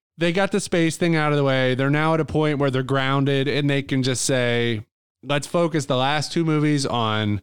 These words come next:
our crew now is Dom, Letty, Jacob, Mia,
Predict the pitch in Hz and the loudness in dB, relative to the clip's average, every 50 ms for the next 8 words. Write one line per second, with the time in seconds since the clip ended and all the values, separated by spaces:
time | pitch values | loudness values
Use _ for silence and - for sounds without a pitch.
0 | _ _ - 120 120 - - - - 160 160 156 156 147 143 135 135 131 123 113 | _ _ -4 -2 -2 -2 -4 -2 0 0 2 2 0 0 0 0 0 0 0 -2
1 | 104 101 107 101 123 123 123 127 131 135 139 147 151 160 170 165 _ _ - 123 | -2 -4 -4 -2 -2 0 0 0 0 0 0 0 0 -2 -4 -6 _ _ -14 -6
2 | 113 127 135 143 143 147 151 160 170 175 170 147 _ _ _ _ - 139 143 143 | -4 -2 0 0 0 0 0 0 0 0 -2 -4 _ _ _ _ -2 0 0 0
3 | 151 143 - 147 151 156 160 170 160 _ _ 127 127 139 143 151 156 151 147 147 | -2 -2 0 0 0 0 0 -2 -6 _ _ -4 -2 0 0 0 0 0 0 0
4 | 143 151 156 143 | 0 0 -2 -4